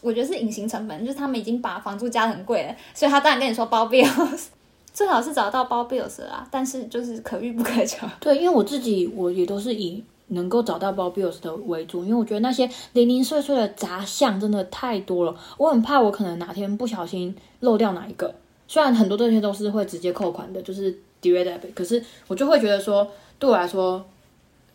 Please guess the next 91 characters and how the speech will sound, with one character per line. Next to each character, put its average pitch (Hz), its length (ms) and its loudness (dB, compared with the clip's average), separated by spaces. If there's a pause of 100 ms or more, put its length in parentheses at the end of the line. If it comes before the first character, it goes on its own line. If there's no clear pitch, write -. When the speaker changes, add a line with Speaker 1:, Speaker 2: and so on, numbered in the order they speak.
(140)
Speaker 2:
能 196 220 -2
越 254 160 6
省 190 200 0
事 175 240 -2
越 175 120 2
好， - 220 -12 (460)
所 214 100 -6
以 - 20 0
我 196 60 -2
都 220 60 0
会 247 100 2
找 190 160 -4
那 196 60 -6
种 175 200 -6
bill 190 160 0
included 175 480 -6
的。 - 120 -12 (420)
所 190 160 -8
以 180 80 0
可 175 100 -8
能 175 140 -6
大 294 80 0
家 311 140 4
要 320 100 2
稍 302 160 0
微 240 160 4
去 269 240 -4 (220)
理 226 280 2
解 233 240 4
一 196 40 -2
下， 233 100 0
就 254 100 0
是 262 120 4
你 233 420 4
去 302 120 -6
租 285 180 0
的 247 60 4
那 262 80 2
个 233 100 2
房 180 240 -10
子， 180 100 -4
它 220 140 -4
如 254 100 0
果 226 100 2
不 262 160 -2
包 233 160 4
bill， 226 380 0
它 - 100 -4
是 269 80 0
不 277 220 -6
包 226 240 0
哪 220 120 -2
些 - 140 -10
东 165 180 -10
西， 170 300 -12 (360)
因 247 120 2
为 294 120 4 (480)
能 202 220 0
够 269 160 6
被 269 160 0
拆 208 340 -2
分 190 360 -2
的 185 100 -2
东 170 180 -8
西 - 120 -14
有 180 80 -6
太 185 200 -6
多 165 220 -6
了， - 80 -10
所 - 200 -10
以 190 40 -6
可 175 60 -14
能 175 160 -10
大 214 100 -4
家 202 80 0
就 208 60 -2
是 208 60 -4
要 214 100 -2
稍 208 140 -4
微 170 80 -4
去 185 80 -6
注 190 220 -2
意 170 120 0
一 - 40 -14
下。 - 160 -6
而 208 80 -2
且 247 80 0
还 254 180 0
有 247 120 2
可 226 140 -2
能， 175 180 -4